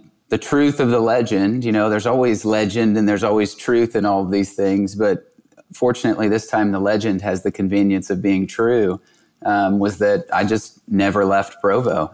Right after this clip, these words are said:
In fact, I haven't been back to Indianapolis since, which makes me feel awful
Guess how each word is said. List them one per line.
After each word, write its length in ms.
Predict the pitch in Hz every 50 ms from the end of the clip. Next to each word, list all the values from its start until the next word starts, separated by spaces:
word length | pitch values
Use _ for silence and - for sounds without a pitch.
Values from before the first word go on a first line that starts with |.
| -
In 80 | 101 98
fact, 280 | - 117 120 127 - -
I 100 | 104 98
haven't 360 | 101 104 104 127 147 - -
been 160 | 120 113 101
back 300 | - 202 - - 107 -
to 120 | - -
Indianapolis 760 | - 107 110 104 101 98 95 95 98 - - 95 92 110 - -
since, 520 | - - 113 123 101 82 - - - - -
which 200 | - - - -
makes 240 | 143 139 147 147 -
me 120 | 165 160
feel 280 | 160 - 139 123 104 - -
awful 640 | 95 95 95 123 127 - - 107 90 85 82 -